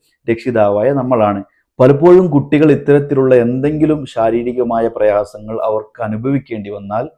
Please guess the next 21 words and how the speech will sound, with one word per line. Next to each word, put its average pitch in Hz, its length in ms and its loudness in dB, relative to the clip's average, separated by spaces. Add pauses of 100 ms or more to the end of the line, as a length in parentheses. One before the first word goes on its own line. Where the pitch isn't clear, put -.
(440)
പിന്നീട് 156 440 0
അവർ 139 180 2 (260)
അത് 123 100 -4 (200)
പറയാൻ 123 520 0
പോലും 127 260 0 (140)
പേടിച്ച് 104 560 -4 (240)
അതല്ലെങ്കിൽ 113 400 -2 (100)
പുറത്തു 110 380 -4
പറയാൻ 113 300 0 (180)
ഭയന്ന് 101 460 -2 (440)
ഉള്ളിൽ 156 440 4 (180)
അങ്ങനെ 139 360 -2 (120)
അടക്കി 120 400 -6
പിടിച്ചു 113 320 -8
നിൽക്കേണ്ട 107 420 -4 (140)
സാഹചര്യമാണ് 107 760 -2 (300)
നമ്മൾ 113 140 -4 (100)
കണ്ടുവരുന്നത്. 98 580 -2 (540)
ഇങ്ങനെ 170 320 0
ഉണ്ടാകുമ്പോൾ 107 640 2 (540)
പിന്നീട് 156 500 0